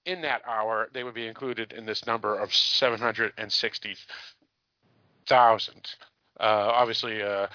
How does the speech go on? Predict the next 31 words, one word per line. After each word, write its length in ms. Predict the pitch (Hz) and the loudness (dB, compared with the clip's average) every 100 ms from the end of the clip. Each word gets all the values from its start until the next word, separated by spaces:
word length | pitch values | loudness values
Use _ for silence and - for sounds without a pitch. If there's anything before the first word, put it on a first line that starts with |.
| - - _ - | -12 -20 _ -2
that'll 200 | 113 107 | 0 0
probably 260 | - 113 104 | 0 0 4
rise 420 | 117 117 110 107 | 6 6 4 2
based 280 | 110 104 120 | -4 -4 -2
off 200 | 104 104 | -4 -6
of, 140 | 95 - _ _ _ - | -14 -20 _ _ _ -4
uh, 320 | 104 98 92 | -4 -4 -6
people 360 | - 113 107 101 | -8 -6 -6 2
watching 320 | 101 - 101 | 2 4 0
it 100 | 95 | -4
a 60 | |
few 160 | 95 107 | -8 -6
days 260 | 104 90 101 | -6 -6 -4
later 340 | 95 90 87 | -4 -2 -4
and, 120 | 87 | -4
and 300 | 98 92 82 | -6 -8 -4
such. 460 | - - - - - - - - - _ | -2 -2 4 4 4 -6 -12 -14 -20 _
Um, 640 | 101 98 98 98 95 95 104 | 0 2 2 2 -2 -6 -8
and 140 | 110 127 | 0 2
that's 160 | 180 | 2
pretty 160 | - 202 | 2 2
much 240 | 202 - | 2 2
all 180 | 185 180 | 4 4
I 140 | 160 139 | 4 4
got. 340 | 196 226 - | 2 0 -2
Uh, 360 | 147 151 151 151 _ _ _ - - - | 0 2 0 -2 _ _ _ -20 -20 -12
the 80 | - | -4
show 360 | - 196 190 | 2 2 2
is 100 | 180 | -2
generally 260 | - 180 175 | -4 -6 -4
getting, 300 | 170 160 | -6 -6